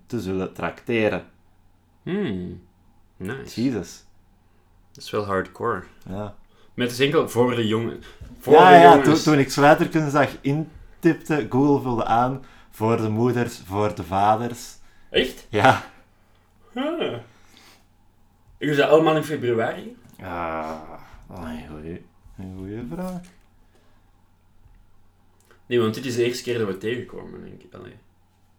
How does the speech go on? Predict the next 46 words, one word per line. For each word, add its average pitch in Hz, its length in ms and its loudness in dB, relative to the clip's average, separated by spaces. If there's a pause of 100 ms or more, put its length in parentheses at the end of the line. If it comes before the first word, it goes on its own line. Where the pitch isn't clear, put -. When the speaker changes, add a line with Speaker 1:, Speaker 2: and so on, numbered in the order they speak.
(160)
Speaker 1:
Ja, 104 160 -6
het 92 100 -10
is 104 80 -10
zeg 104 100 -12
maar 110 140 -4
de 98 80 -6
tweede 120 220 -4
maand 110 240 -4
van 110 100 -10
het 90 100 -14
jaar, 90 260 -8
hè? 113 340 -12
Speaker 2:
Mhm. 110 180 -10 (840)
Ja, 131 120 -4
mijn 120 160 -2
vraag 120 180 -2
was, 120 260 -8
is 110 180 -12
dit 117 140 -10
dan 104 280 -8 (840)
doorheen? 98 260 -12
Speaker 1:
Ah, 160 240 2
s-, - 180 -10 (260)
eh, 120 260 -4
in 113 140 -2
West-Vlaanderen 143 600 -2
zijn 127 160 -2
het 120 160 -8
typisch 151 440 -4
de 110 120 -10
vier 113 280 -4
dagen 107 320 -2
voor 104 240 -6
als - 220 -12
woensdag. 90 540 -8 (340)
Speaker 2:
Hmm. 135 280 -14 (120)
Speaker 1:
En 107 220 -10
elke 120 240 -4
dag 110 180 -2
mag 104 180 -6
er 104 60 -8
dus 98 160 -10
iemand 95 220 -10
anders 95 320 -8
opgesloten 90 580 -16
worden. 92 180 -12